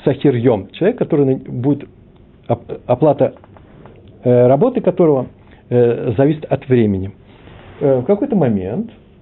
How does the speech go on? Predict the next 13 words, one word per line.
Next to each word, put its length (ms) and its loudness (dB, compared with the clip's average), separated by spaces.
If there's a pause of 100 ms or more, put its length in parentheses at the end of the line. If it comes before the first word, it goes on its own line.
(140)
смотрите, 220 -10
вот 100 -10
здесь, 240 -12
в 40 -20
какой-то 300 -10
момент, 380 -6 (720)
мы 120 0
напишем, 420 -2
есть 180 -4
две 120 4
возможности. 680 -2 (640)
Первая 280 4
возможность, 600 -2